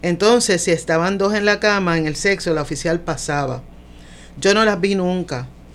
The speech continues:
para decirte la verdad, pero entendía todo eso,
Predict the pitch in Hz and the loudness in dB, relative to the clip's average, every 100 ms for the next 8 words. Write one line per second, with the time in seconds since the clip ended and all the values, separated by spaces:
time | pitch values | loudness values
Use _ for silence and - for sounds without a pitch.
0 | - - - - - 180 175 170 160 170 | -20 -20 -20 -6 4 6 6 6 4 -2
1 | 165 196 185 160 151 151 151 160 156 151 | 0 0 2 2 0 -2 -2 -2 -2 -2
2 | 156 147 175 180 147 147 151 131 127 127 | -2 0 0 0 -2 0 0 -2 -6 -8